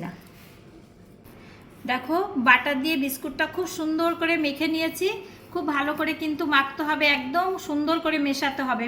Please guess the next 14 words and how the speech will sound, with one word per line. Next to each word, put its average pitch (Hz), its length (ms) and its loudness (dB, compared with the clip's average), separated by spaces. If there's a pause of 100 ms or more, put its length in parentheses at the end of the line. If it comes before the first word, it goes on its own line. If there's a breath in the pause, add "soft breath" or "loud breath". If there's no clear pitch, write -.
মিশিয়ে 262 360 -2
নিয়েছি। 311 320 -2 (1400 loud breath)
বন্ধুরা 294 400 2
দেখো, 302 260 0
আমি 302 140 0
একটা 311 220 -4
কাচের 277 360 2
বোল 277 160 2 (120)
নিয়েছি, 302 340 -2 (460 loud breath)
এর 262 140 0
মধ্যে 277 280 0
আমি 302 200 0
বিস্কুটের 294 480 -2
গুঁড়োগুলো 285 420 0